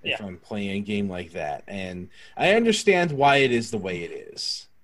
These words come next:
Speaker 1: 'cause it needs to be why the way it is.
Speaker 2: Yeah.
Speaker 1: It absolutely needs to be that way for the appeal to
Speaker 2: Yeah, so it's, it's
Speaker 1: Yeah,
Speaker 2: literally
Speaker 1: yeah.
Speaker 2: part of the appeal of it in that
Speaker 1: Mm-hmm.
Speaker 2: way,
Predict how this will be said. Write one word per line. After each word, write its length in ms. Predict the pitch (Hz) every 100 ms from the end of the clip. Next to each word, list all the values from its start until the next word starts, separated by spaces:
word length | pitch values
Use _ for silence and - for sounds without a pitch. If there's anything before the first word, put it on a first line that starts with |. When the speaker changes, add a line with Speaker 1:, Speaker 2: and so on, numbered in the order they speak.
| - -
Speaker 1:
'cause 160 | 117
it 80 | 120
needs 300 | 160 180 -
to 80 | 117
be 140 | 98
why 240 | 87 87 80
the 80 |
way 180 | 80 78
it 120 | 80
is. 440 | - - - - - 180
Speaker 2:
Yeah. 80 | 120 - _ _ _ _ 107
Speaker 1:
It 60 |
absolutely 480 | 135 170 175 170 160
needs 220 | 143 131
to 80 | 127
be 120 | 110 101
that 160 | 95
way 120 | 92
for 160 | 87 98
the 100 | 92
appeal 320 | - 107 90
to 460 | - 92 85 80 80 -
Speaker 2:
Yeah, 100 | 170
so 140 | 175
it's, 160 | 156 180
it's 220 | 160 -
Speaker 1:
Yeah, 80 | 180
Speaker 2:
literally 240 | 175 156
Speaker 1:
yeah. 40 | 120
Speaker 2:
part 140 | 156
of 60 | 139
the 80 | 131
appeal 320 | - 139 123
of 80 | 123
it 40 |
in 120 | 135 131
that 80 | 185
Speaker 1:
Mm-hmm. 80 |
Speaker 2:
way, 180 | 208 117